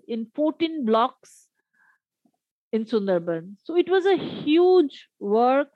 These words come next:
from the river Raimongol, uh, in the east towards Bangladesh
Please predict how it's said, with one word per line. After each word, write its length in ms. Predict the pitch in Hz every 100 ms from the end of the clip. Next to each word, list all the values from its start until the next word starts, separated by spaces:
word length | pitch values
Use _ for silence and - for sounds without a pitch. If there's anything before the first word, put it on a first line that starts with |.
| -
from 400 | 226 214 220 202
the 120 | 208
river 320 | 208 208 220
Raimongol, 840 | 190 185 185 208 220 240 285 320 330 _ _ _ _ _ _ -
uh, 320 | 190 185 196 -
in 140 | 220
the 80 | 226
east 500 | 233 240 349 - _ -
towards 280 | 226 220
Bangladesh 680 | 185 196 196 208 214 262 359